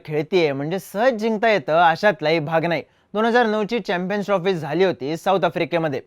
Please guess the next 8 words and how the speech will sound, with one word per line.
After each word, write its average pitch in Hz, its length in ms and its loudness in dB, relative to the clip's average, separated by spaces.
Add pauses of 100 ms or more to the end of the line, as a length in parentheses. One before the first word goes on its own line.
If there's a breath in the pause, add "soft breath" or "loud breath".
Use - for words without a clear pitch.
(140)
तेव्हा 180 300 2 (300 soft breath)
आफ्रिका 208 420 2
आपल्या 190 300 4
मॅचेस 160 500 -4
सेंचुरियनच्या 190 680 -2
ग्राउंडवरच 160 640 0
खेळली 165 220 0
होती, 175 220 -2